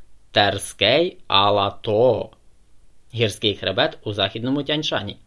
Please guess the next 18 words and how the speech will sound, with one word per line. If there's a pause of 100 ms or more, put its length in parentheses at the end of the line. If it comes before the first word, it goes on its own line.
(960)
З
перевалу
на
Терскей
Алатоо (120)
він
милувався
казковим
пейзажем. (680)
Перед
ним
височів
найвеличніший
з
коли-небудь
бачених
гірських
хребтів.